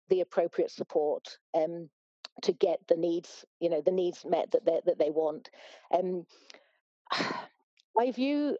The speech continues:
I view now, having had my experience, I view self-care and, you know, this self-reflection and, and quality supervision,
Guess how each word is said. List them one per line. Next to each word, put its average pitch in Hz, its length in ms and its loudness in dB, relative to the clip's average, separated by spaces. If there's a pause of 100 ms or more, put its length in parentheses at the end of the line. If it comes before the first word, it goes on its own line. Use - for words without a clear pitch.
I 247 260 0
view 226 400 -2
now, 202 720 -2
having 196 260 -4
had 196 220 -4
my 190 100 2
experience, 170 480 -2
I 180 140 0
view 220 480 -2
self-care 180 1000 0 (160)
and, 175 500 -2 (800)
you - 220 -20
know, 185 60 4
this 175 180 0
self-reflection 202 880 0
and, 180 260 -2
and 180 160 -2
quality 185 320 0
supervision, 170 640 -2